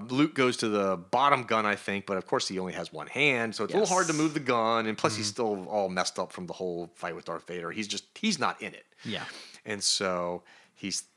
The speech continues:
Speaker 1: thinking about his dad, Darth Vader,
Speaker 2: Yes.
Speaker 1: telling him it's his destiny. And we see all, there must be, like, I don't know, like, twenty tie fighters all coming around the Millennium Falcon.
Speaker 2: Mm-hmm.
Speaker 1: And Luke closes his eyes,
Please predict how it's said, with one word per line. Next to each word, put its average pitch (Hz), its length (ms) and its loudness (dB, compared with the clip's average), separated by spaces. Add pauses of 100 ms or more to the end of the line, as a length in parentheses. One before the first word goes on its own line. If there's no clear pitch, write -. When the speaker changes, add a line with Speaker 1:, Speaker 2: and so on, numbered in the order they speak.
Speaker 1:
thinking 117 240 4
about 107 220 0
his 98 100 -4
dad, 90 380 -2 (140)
Darth 101 160 0
Vader, 85 360 -6
Speaker 2:
Yes. 110 300 -8
Speaker 1:
telling 95 160 0
him 90 60 -4
it's - 80 -6
his 98 120 -10
destiny. 87 520 -8 (340)
And 104 120 -8
we 104 100 -4
see 139 260 4
all, 123 180 0 (140)
there 131 120 -10
must 262 180 -2
be, 127 80 0
like, 95 180 4
I 131 60 4
don't 147 80 6
know, 95 40 0
like, 78 140 -4
twenty 143 400 2
tie 131 200 2
fighters 104 280 2
all 104 180 0 (300)
coming 123 260 2
around 98 380 4
the 92 80 -4
Millennium 101 280 0
Falcon. 98 540 0
Speaker 2:
Mm-hmm. 120 320 -6 (580)
Speaker 1:
And 101 540 2
Luke 123 220 0
closes 113 300 -2
his 107 120 -8
eyes, 143 720 0